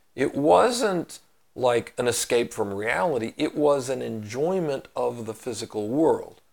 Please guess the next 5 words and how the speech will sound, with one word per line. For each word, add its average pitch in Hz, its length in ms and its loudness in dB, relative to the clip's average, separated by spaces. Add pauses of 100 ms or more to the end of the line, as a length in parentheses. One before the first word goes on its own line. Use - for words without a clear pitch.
(420)
okay, 104 440 -8 (440)
which 120 280 -2
is, 113 420 -6 (540)
is 110 180 -8
different. 147 400 -2